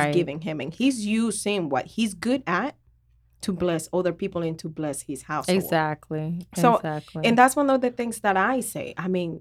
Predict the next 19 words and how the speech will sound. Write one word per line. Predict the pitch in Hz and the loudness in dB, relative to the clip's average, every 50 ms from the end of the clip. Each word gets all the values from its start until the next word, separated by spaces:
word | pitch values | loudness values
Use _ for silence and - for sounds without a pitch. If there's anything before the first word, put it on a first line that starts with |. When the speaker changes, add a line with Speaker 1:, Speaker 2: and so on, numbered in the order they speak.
| - - | -14 -10
Speaker 2:
there's | - 208 233 226 277 | -8 -8 -6 -2 -2
nothing | 269 262 - 240 208 | -4 -2 -2 -2 -2
better | 196 190 202 196 | -2 -2 -4 -4
that | 190 180 160 156 151 | -4 -6 -6 -6 -6
you | 160 170 175 185 185 208 220 240 269 302 - - | -8 -6 -4 -4 -4 -4 -4 -4 -6 -6 -8 -8
work | 170 170 170 180 185 214 - - - - - _ _ _ - | -8 -4 -2 0 0 -2 -2 -6 -10 -18 -20 _ _ _ -6
on | 190 170 | -6 -4
something | 165 - 165 160 165 165 160 | -4 -6 -6 -6 -6 -8 -8
that | 151 147 143 147 | -8 -8 -8 -8
you | 156 160 165 | -8 -8 -8
enjoy | 170 170 170 160 - 156 151 180 226 226 - | -8 -10 -10 -8 -8 -6 -6 -6 -8 -8 -10
and | - 175 175 170 | -10 -8 -6 -6
that | 170 | -6
you | 170 156 160 | -6 -6 -6
know | 180 165 160 160 156 | -6 -6 -6 -8 -8
how | 156 - 151 156 - | -8 -10 -10 -10 -10
to | - 110 | -10 -12
do | - 160 156 175 160 - - | -12 -8 -6 -6 -4 -4 -6
it. | - - | -10 -12